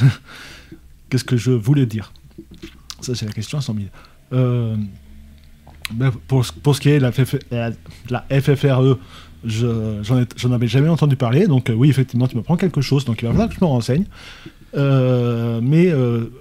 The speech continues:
il y a, il y avait, il y avait un truc qui avait, qui avait aussi, euh,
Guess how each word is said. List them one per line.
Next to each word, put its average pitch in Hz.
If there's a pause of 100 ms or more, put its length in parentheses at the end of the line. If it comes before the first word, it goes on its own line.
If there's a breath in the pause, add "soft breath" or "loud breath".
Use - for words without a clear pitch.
il 131
y -
a, 117 (560)
il 120
y 117
avait, 117
il 131
y -
avait 135
un 185
truc -
qui -
avait, 120
qui -
avait 120 (200)
aussi, 156
euh, 113